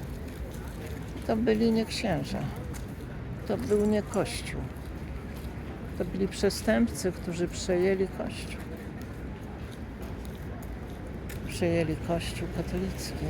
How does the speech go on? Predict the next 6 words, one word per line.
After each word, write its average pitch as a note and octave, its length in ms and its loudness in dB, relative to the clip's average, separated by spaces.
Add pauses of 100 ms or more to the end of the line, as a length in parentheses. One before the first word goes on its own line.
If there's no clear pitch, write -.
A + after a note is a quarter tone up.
(160)
bo D#3+ 60 4
tylko F3 420 4
w - 80 2
religii F3+ 520 6
katolickiej F#3 680 2 (1300)
mamy D3+ 420 4